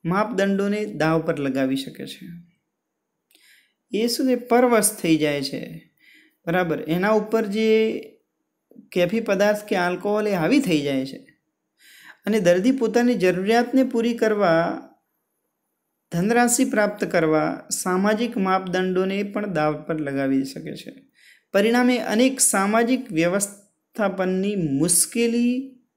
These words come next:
સર્જાય છે, બરાબર? તો આ થઈ ગયું બંધાણી અને પરાધીનતા વિશે. એના પછીનો એક ટોપિક છે નશાકારક પદાર્થો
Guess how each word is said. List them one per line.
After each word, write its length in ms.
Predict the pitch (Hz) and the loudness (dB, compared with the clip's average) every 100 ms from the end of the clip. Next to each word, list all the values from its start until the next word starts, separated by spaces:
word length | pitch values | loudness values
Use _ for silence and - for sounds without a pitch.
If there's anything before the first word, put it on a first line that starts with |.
| - | -10
સર્જાય 720 | - 165 151 135 139 135 135 | -6 -2 -2 -2 -2 -2 -4
છે, 540 | - - - 156 - _ _ _ - | -8 -8 -12 -16 -20 _ _ _ -4
બરાબર? 400 | 165 185 156 - - - - _ _ _ _ _ _ _ _ _ _ _ _ _ _ | -2 -2 -6 -10 -20 -20 -20 _ _ _ _ _ _ _ _ _ _ _ _ _ _
તો 400 | 247 208 - - - _ | 2 2 0 -8 -20 _
આ 380 | 190 202 233 262 254 - _ - | -2 2 4 2 0 -4 _ -8
થઈ 200 | 208 196 | 0 2
ગયું 280 | 190 190 220 | 2 2 2
બંધાણી 640 | 175 160 151 175 202 233 | 2 2 0 0 0 -2
અને 560 | 233 165 165 185 - - | -2 -2 0 -2 -8 -4
પરાધીનતા 600 | 165 151 139 143 135 139 | 0 2 0 -2 -4 -4
વિશે. 300 | 135 135 - - _ _ _ - _ _ _ _ _ | -2 -2 -4 -14 _ _ _ -20 _ _ _ _ _
એના 180 | 185 226 | -4 -4
પછીનો 460 | - 202 233 277 294 | 0 -2 2 4 4
એક 180 | 277 | 2
ટોપિક 340 | - 208 202 202 | 0 0 0 -6
છે 260 | - 233 | 0 0
નશાકારક 960 | 254 175 165 - 240 240 226 240 233 - | 2 -2 -2 0 0 2 2 2 -2 -4
પદાર્થો 720 | 202 202 214 214 - 240 - | 0 2 0 -2 -6 -8 -8